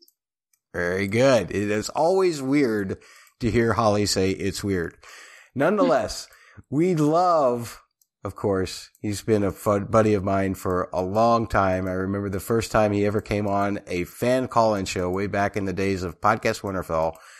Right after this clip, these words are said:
when I still knew nothing and Bubba knew less. But he did learn to do more.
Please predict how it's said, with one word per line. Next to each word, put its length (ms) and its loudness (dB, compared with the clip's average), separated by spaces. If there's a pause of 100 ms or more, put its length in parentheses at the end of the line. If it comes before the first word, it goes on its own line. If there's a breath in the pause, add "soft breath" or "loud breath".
(160 loud breath)
when 320 0 (140)
I 200 2
still 340 0
knew 160 0
nothing 540 0 (360 soft breath)
and 220 -4
Bubba 240 2
knew 160 2
less. 400 -2 (240 loud breath)
But 360 0 (160 loud breath)
he 140 2
did 380 2 (260)
learn 640 0 (160)
to 160 0
do 500 0
more. 540 -2